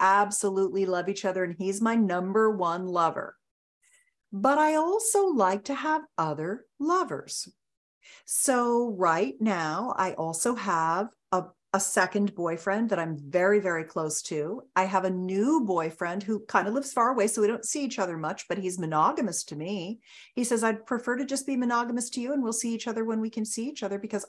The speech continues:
I love to be with you more than I've ever loved to be with any woman in my life." And so I'm, I'm good. I'm happy. I don't, I don't need to have a lot of sex. I want to have super high quality experiences with you.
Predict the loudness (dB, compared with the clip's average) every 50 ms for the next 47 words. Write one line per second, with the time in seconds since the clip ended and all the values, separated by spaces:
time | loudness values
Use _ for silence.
0 | -2 0 2 2 2 0 -2 -2 0 2 2 2 2 0 -2 -12 -8 -6 -4 -4
1 | -4 -6 -6 -4 -4 -4 -4 -4 -6 -6 -6 -6 -8 -8 -6 -4 -2 -2 0 0
2 | -2 -4 -6 -8 -16 _ _ -2 2 2 2 2 -2 -6 -6 -4 -4 -4 -6 -6
3 | -8 -6 -6 -6 -8 -8 -8 -8 -8 -8 -8 -6 -4 -2 0 0 0 0 -2 -8
4 | -10 -16 _ _ _ -20 -20 -16 -6 -2 0 0 0 2 2 2 2 0 0 -2
5 | 0 0 0 0 0 -2 0 2 2 2 2 2 0 0 0 -2 -2 -2 -2 -2
6 | -2 -4 -4 -6 -6 -6 -4 -4 -4 -4 -4 -4 -4 -4 -4 -4 -2 -2 0 2
7 | 2 2 2 2 0 -2 -2 -4 -2 0 0 0 0 0 0 -4 -6 -6 -6 -6
8 | -4 -4 -4 -6 -6 -8 -8 -10 _ _ _ -6 -4 -2 -2 0 -2 -2 -2 -2
9 | -4 -2 -4 -4 -6 -4 -2 -2 -2 -2 -2 -4 -6 -8 -8 -8 -6 -6 -4 -4
10 | -4 -6 -8 -10 -10 -12 -10 -8 -8 -8 -6 -4 -4 -2 -4 -4